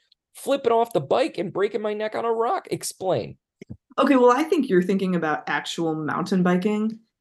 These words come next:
Speaker 2: And I mean, I guess I should have taken the title mountain biking for what it says it is.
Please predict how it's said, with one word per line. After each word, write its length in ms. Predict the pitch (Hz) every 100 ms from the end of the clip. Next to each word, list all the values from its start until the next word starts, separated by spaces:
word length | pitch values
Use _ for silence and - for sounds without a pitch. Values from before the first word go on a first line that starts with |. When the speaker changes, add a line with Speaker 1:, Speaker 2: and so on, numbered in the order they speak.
| _ -
Speaker 2:
And 120 | 208 208
I 40 |
mean, 120 | 196
I 80 | 185
guess 320 | 180 175 180
I 60 | 214
should 180 | 214 190
have 100 | 180
taken 320 | 214 202 180
the 100 | 170
title 320 | - 185 170
mountain 480 | 165 151 165 185 180
biking 360 | 151 156 160
for 120 | 165 156
what 120 | 143
it 120 | 143
says 240 | 156 135
it 80 | 127
is. 220 | 113 180